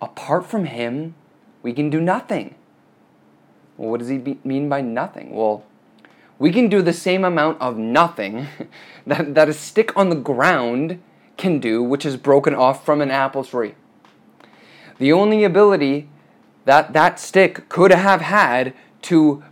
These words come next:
bear apples if it was connected to the tree, but it can't if it's broken off and on the ground. The only capacity that we have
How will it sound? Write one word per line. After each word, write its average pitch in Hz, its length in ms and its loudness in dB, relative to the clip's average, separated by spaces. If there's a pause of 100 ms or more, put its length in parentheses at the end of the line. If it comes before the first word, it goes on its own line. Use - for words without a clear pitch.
bear 170 260 6
apples 156 480 4
if 147 140 -2
it 156 40 -2
was 160 200 -6
connected 135 480 -10
to 160 100 -6
the 156 120 -4
tree, 202 320 -4
but 127 180 -8
it - 240 -8
can't 240 640 -6 (960)
if 104 100 -16
it's 117 140 -10
broken 117 320 -2
off 117 240 -12
and 110 80 -12
on 104 120 -14
the - 60 -16
ground. 120 380 -14 (1400)
The 123 220 -10
only 208 400 2
capacity 170 920 0 (360)
that 131 120 0
we 156 340 -2
have 143 680 -2